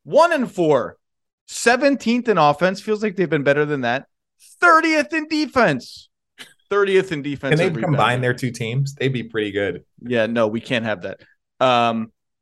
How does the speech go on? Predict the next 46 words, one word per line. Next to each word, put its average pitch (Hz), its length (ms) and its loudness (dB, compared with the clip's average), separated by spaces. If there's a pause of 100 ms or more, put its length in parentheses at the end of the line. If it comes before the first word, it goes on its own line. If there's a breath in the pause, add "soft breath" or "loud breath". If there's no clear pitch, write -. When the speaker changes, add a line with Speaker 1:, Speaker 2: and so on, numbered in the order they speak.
(220)
Speaker 1:
and 139 220 2
we've 135 200 -4
seen 151 240 -4
the 135 80 -2
Ben 123 220 0
Simmons, 117 640 -6
um, 104 480 -4 (720)
the 127 80 -2
Ben 113 220 0
Simmons 113 340 -6
situation 104 580 -8
unfolding. 104 540 -8
Airball 110 380 0
to 110 40 -4
layup 107 380 -4
last 110 300 -8
night. 104 200 -6
They're 107 100 -4
Speaker 2:
We're 110 100 -4
gonna - 0 -
Speaker 1:
minus 117 340 0
fourteen. - 160 -2
Speaker 2:
talk 147 200 6
about 110 260 2
that. 95 160 -6
We're, 185 160 6
I'm 170 160 0
gonna 196 80 4
defend 135 400 -4
Ben 98 160 -6
Simmons. 82 340 -10
Keep - 80 -4
Speaker 1:
That's 139 160 0
Speaker 2:
going. 311 140 4
Speaker 1:
fine. 180 160 2
I'm, 175 100 -6
I'm 165 160 2
happy 180 300 0
to 160 100 4
have 160 220 4
you 151 40 2
defend 190 300 -2
him 117 80 -2
because 117 260 -6
I, 123 240 0
I 139 300 0